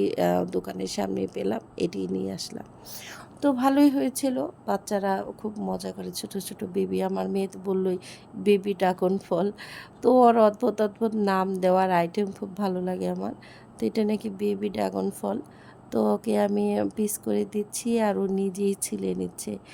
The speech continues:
দেখতে পাচ্ছেন, কাটার সময় দেবে না, এরকম আর কি। যারা কষ্ট করে এ পর্যন্ত আমার ভিডিও দেখছেন, তাদের অনুরোধ করব আমার চ্যানেলকে সাবস্ক্রাইব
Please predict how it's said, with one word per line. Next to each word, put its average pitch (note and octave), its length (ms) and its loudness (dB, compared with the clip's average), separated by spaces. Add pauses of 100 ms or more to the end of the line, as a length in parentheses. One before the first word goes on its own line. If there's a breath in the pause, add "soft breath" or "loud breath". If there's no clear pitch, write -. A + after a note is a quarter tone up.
(340 loud breath)
দেখতে G#3 320 0
পাচ্ছেন, G#3 380 -4
কাটার G3+ 360 0
সময় G#3 480 0
দেবে F#3 280 -4
না, F3+ 160 -2
এরকম F3+ 460 -4
আর G3+ 180 -12
কি। B3+ 120 -12 (440 loud breath)
যারা B3+ 360 8
কষ্ট C4+ 220 2
করে C4+ 260 0
এ B3+ 60 2
পর্যন্ত A3+ 440 0
আমার G#3+ 280 2
ভিডিও G#3+ 360 -2
দেখছেন, F#3+ 520 -4
তাদের - 380 0
অনুরোধ G3 460 -4
করব A3 220 -4
আমার G#3 240 -4
চ্যানেলকে G3 360 -8
সাবস্ক্রাইব G#3 540 -4